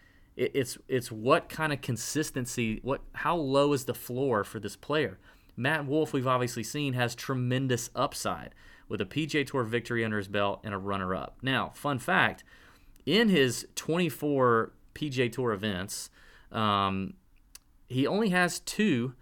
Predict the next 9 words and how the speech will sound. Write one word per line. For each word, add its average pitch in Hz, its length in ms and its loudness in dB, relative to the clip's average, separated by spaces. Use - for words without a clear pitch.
top 143 260 -2
tens, - 540 -6
a 107 80 -2
win 98 440 -2
at 98 160 -6
the - 60 -20
three 98 240 -4
M 87 100 -4
Open 127 340 -6